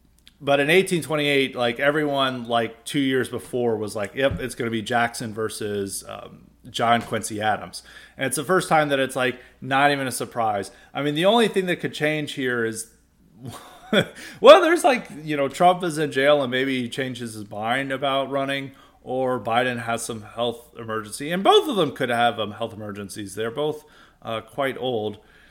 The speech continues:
Um, but it's the first time since, uh, there's news articles, like, wanting to look back and seeing that everyone knew who the candidates were gonna be, like, so far in advance of the election.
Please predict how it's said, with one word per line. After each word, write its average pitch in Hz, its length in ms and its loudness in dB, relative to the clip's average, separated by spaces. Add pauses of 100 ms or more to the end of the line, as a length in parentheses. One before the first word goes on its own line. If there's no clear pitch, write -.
(320)
Um, 113 280 -10
but 127 160 -2
it's 135 100 -2
the 160 80 0
first 180 260 0
time 151 240 2
since, 127 400 -4
uh, 78 320 -12
there's 127 240 0 (120)
news 135 240 -4
articles, 123 420 -2
like, 110 180 -2
wanting 135 380 0
to 120 60 0
look 123 260 -2
back 113 340 -2
and 110 140 -6
seeing 117 400 -6
that 107 320 -4
everyone 120 480 -2
knew 110 580 -4 (120)
who 120 320 -4
the 110 160 -8
candidates 113 560 -6
were 107 500 -4
gonna 110 160 -8
be, 110 420 -8 (320)
like, 110 380 -4
so 135 340 0
far 127 360 0
in 113 80 0
advance 113 440 -4
of 104 120 -8
the 107 80 -8
election. 110 580 -4